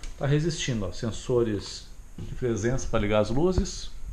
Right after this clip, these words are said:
Aqui, ó, também, ó, no drywall. Saiu fita também, descolou um pouquinho a fita.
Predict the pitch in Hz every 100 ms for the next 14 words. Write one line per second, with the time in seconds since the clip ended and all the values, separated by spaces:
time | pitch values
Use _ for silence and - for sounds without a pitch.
0 | - - - - - - - - - -
1 | - - - - - 120 - 120 117 117
2 | 107 98 101 110 110 113 104 - - -
3 | - - - - - - - - - -
4 | - - - - - - - - - -
5 | - - - - - 120 113 - 147 -
6 | 139 117 123 165 165 - 123 - - 113
7 | 113 107 113 - 117 - 151 - 160